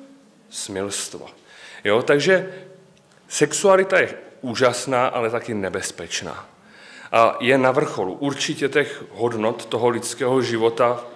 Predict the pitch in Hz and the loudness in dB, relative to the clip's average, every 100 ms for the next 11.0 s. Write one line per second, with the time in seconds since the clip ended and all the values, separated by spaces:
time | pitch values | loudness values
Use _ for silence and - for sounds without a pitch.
0 | - - 104 113 110 110 107 107 90 - | -10 -4 0 0 2 2 2 -2 -4 -10
1 | - - - - - - 127 123 151 143 | -18 -16 -16 -16 -8 0 0 4 6 4
2 | - - - - - _ 131 135 202 196 | 0 -12 -16 -20 -20 _ -6 0 4 6
3 | 175 202 196 190 185 185 185 165 156 156 | 6 6 4 4 2 4 2 4 4 4
4 | 180 175 123 120 123 131 131 156 - 170 | 2 2 0 -2 -2 -2 2 2 2 -2
5 | 156 135 147 151 156 147 131 127 123 143 | 4 4 4 0 2 2 0 -2 -4 -4
6 | - - 147 147 - - 123 147 143 120 | -4 -8 -8 -8 -6 2 4 4 2 0
7 | 104 110 107 - - 98 90 - - - | -2 -2 -2 -4 -10 -6 -6 -6 -14 -16
8 | - 131 170 226 - 208 - 139 143 147 | -2 4 4 4 0 -2 0 2 6 6
9 | 151 156 - 156 147 - 127 131 135 135 | 4 -4 -2 -2 -2 -2 0 0 -2 -6
10 | 143 143 123 - 107 107 - 110 101 101 | -6 -6 -6 -4 -4 -4 -2 0 -2 -4